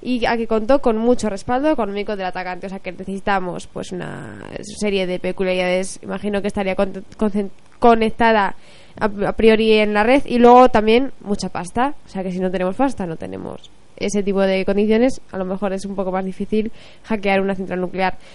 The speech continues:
La cinta ha contado con el asesoramiento de tres expertos en ciberseguridad, eh, me, me refiero a la cinta de Black Hat amenaza en la red. Eh, entre ellos está un ex agente del F B I,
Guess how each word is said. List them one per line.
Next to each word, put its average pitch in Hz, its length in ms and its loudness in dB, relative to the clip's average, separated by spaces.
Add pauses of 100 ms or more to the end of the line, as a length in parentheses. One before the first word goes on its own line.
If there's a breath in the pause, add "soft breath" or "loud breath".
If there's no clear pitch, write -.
(260 soft breath)
La 269 200 6
cinta 381 480 8
ha 349 60 4
contado 330 380 4
con 320 160 6
el 330 100 2
asesoramiento 277 840 2
de 269 420 4
tres 269 180 2
expertos 262 420 2
en 254 100 2
ciberseguridad, 214 800 2
eh, 180 580 -4
me, 185 240 -2
me 185 360 -6
refiero 208 300 -2
a - 20 2
la 214 140 2
cinta 214 320 -2
de 220 120 0
Black 190 260 -6
Hat - 180 -6
amenaza 196 340 -6
en 185 80 -8
la 175 80 -12
red. - 180 -12 (460 soft breath)
Eh, 202 400 0
entre 208 240 0
ellos 233 160 4
está 233 340 2
un 208 160 4
ex 208 180 0
agente 214 360 2
del 214 160 4
F 214 220 0
B 226 140 6
I, 330 200 4